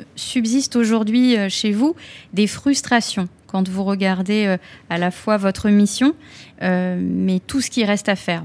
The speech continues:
On a vu, hein, euh, le rapport assez alarmant, euh, du giec. Euh, comment vous, vous vous sentez aujourd'hui,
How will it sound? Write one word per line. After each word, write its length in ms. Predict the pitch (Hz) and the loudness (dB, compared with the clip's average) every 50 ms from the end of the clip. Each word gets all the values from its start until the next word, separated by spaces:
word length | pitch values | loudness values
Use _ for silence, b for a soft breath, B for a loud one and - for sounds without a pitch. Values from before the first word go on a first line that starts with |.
| 165 | -6
On 100 | 160 170 | -4 -4
a 100 | 175 170 | -2 -2
vu, 260 | 170 175 202 214 214 196 | -2 -2 0 0 2 2
hein, 280 | 190 190 190 190 185 | 2 2 2 0 -2
euh, 180 | 175 165 165 165 | -2 -4 -4 -4
le 140 | 165 165 165 | -4 -4 -4
rapport 460 | 160 160 160 - - 190 196 196 180 | -4 -6 -6 -4 -2 0 0 2 0
assez 240 | 165 170 - - 175 | -2 -4 -2 -2 -2
alarmant, 720 | 170 170 180 185 185 196 196 196 202 208 208 208 202 190 | 0 2 2 2 2 2 2 2 4 4 2 2 2 2
euh, 200 | 175 165 160 165 | 2 0 -2 -4
du 160 | 170 165 170 | -6 -6 -4
giec. 360 | 165 185 196 226 226 - B B B B B B B B - | -2 -2 -2 -2 -2 -6 B B B B B B B B -8
Euh, 360 | 180 160 156 156 156 156 147 - - - - _ | -6 -6 -4 -4 -4 -6 -8 -10 -12 -16 -20 _
comment 340 | - 247 233 240 247 262 277 | 2 4 6 6 6 6 6
vous, 320 | 247 233 226 220 208 190 - | 4 2 0 -4 -4 -6 -6
vous 460 | 196 196 208 208 202 196 196 196 196 | -6 -4 -4 -4 -4 -4 -4 -4 -4
vous 200 | 196 196 196 202 | -6 -6 -6 -6
sentez 440 | - - 214 208 190 - 240 247 247 | 0 2 2 2 4 4 4 4 6
aujourd'hui, 580 | 226 202 214 208 202 202 208 226 247 277 294 | 6 6 4 4 4 4 4 4 4 4 2